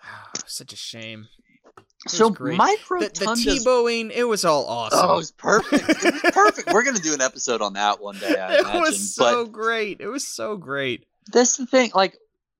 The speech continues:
Speaker 2: a lot of Mike Rotunda's career, and I'm, we're,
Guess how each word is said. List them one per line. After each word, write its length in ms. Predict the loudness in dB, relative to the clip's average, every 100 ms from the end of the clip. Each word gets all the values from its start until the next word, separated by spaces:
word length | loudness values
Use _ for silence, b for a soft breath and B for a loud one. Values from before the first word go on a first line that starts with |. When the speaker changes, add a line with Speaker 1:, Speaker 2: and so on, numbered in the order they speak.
| _ -4
Speaker 2:
a 80 | -2
lot 380 | 2 4 4 2
of 140 | -4
Mike 380 | -6 -4 -4 -4
Rotunda's 680 | -6 -6 -8 -10 -8 -8 -10
career, 840 | -6 -4 -2 0 0 0 -2 -4 -2
and 100 | 2
I'm, 180 | 2 0 -6 -4
we're, 180 | 0 0